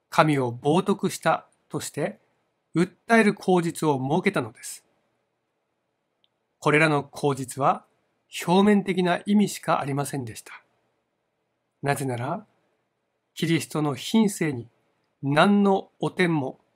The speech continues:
欠点も見つけられることができなかったからです。それは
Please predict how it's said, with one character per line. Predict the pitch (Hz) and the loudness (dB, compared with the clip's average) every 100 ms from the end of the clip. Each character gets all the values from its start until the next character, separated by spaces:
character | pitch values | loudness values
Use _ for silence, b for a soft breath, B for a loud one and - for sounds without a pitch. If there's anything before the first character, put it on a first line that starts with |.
| _ - | _ -6
欠 | 156 | -6
点 | - 156 143 | -6 -6 -4
も | 139 196 - _ _ _ _ _ | -2 -4 -8 _ _ _ _ _
見 | 143 135 | -8 -6
つ | - | -2
け | 160 | 0
ら | 156 | 2
れ | 151 | 0
る | 147 | -4
こ | |
と | 139 | -8
が | 127 | -8
で | 120 117 | -8 -6
き | 156 | -6
な | |
か | 165 165 | -4 -6
っ | |
た | - | -8
か | 127 | -16
ら | 135 | -18
で | - | -18
す。 | - - _ _ _ _ _ _ _ - | -18 -20 _ _ _ _ _ _ _ -18
そ | - | -12
れ | 120 | -8
は | 113 165 | -8 -8